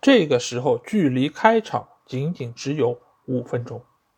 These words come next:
那在主场又在这么快进球情况下，那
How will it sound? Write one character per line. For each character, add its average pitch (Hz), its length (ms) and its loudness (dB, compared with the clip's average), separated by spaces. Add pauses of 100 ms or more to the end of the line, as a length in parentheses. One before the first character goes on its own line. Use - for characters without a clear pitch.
(680)
那 254 120 2
在 233 260 4
主 143 380 -4
场 117 320 -12
又 165 120 0
在 170 120 2
这 247 240 2
么 180 160 0
快 139 180 -8
进 160 220 -6
球 139 160 -4
情 127 100 -12
况 127 140 -6
下， 127 140 -8
那 151 140 -4